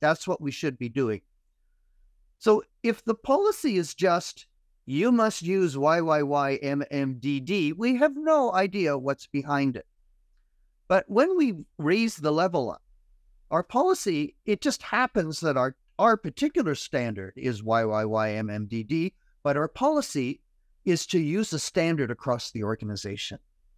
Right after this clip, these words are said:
That's the decision we've made. If somebody came to you in your organization and said,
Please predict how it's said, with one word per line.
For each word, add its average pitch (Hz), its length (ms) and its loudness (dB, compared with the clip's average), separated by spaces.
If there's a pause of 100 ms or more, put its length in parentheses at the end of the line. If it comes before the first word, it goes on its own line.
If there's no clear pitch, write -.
(260)
That's 113 360 -2
the - 100 0
decision 113 500 -2
we've 95 220 -6
made. 92 240 -6 (1600)
If 202 220 4
somebody 359 720 0
came 170 300 2
to 147 180 -4
you 110 320 -2 (280)
in 127 140 0
your 123 140 2
organization 120 640 -2
and 113 120 -4
said, 127 440 -4